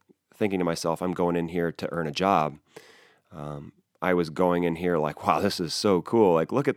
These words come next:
uh, like, look who's on the ice with me. This is amazing. I can't believe I'm out here." So I, I was almost taking it as more of, like, a spectator role rather than something where I was really going in to, to get a job done and, and to accomplish a goal. Um,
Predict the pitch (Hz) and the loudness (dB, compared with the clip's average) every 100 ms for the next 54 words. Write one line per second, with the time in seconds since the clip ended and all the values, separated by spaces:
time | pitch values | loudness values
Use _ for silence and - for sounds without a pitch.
0 | - - 131 87 69 - 95 85 - - | -6 -16 -16 -20 -14 -4 -2 -2 -8 -20
1 | - - _ _ - 147 160 151 143 139 | -20 -20 _ _ -2 2 6 8 8 6
2 | 120 143 127 113 113 120 120 127 131 139 | 6 4 6 6 4 2 2 4 4 4
3 | 110 98 120 117 117 113 113 113 120 98 | 2 2 0 0 2 2 2 2 2 0
4 | 78 - - 101 101 92 92 104 101 123 | 0 -4 -4 2 2 2 0 0 2 2
5 | 170 104 - 104 104 92 85 82 92 104 | 2 0 -2 -2 0 0 0 0 2 2
6 | 90 85 78 76 - - - - - - | 2 -2 -4 -6 -10 -20 -20 -20 -20 -2
7 | 117 110 110 92 82 80 80 80 95 95 | 0 2 2 4 4 4 2 2 0 0
8 | 87 85 80 78 - 92 95 82 82 78 | 0 0 -2 -4 -2 0 2 2 0 -2
9 | 69 98 92 78 87 87 85 82 80 78 | 0 2 2 2 2 2 0 0 -2 -4
10 | - 90 80 76 76 _ _ _ _ _ | -4 -2 -2 -4 -8 _ _ _ _ _
11 | _ _ _ - 110 104 90 87 80 67 | _ _ _ -2 0 2 2 0 -2 -2
12 | 62 64 95 _ 82 85 78 - _ _ | -6 -8 -14 _ -6 -4 -4 -8 _ _
13 | - 82 - 95 80 82 78 73 71 67 | -4 -4 0 0 2 -2 -4 -4 -6 -4
14 | 67 52 - _ _ _ _ _ _ _ | -4 -6 -12 _ _ _ _ _ _ _
15 | 80 78 76 76 | -10 -8 -8 -10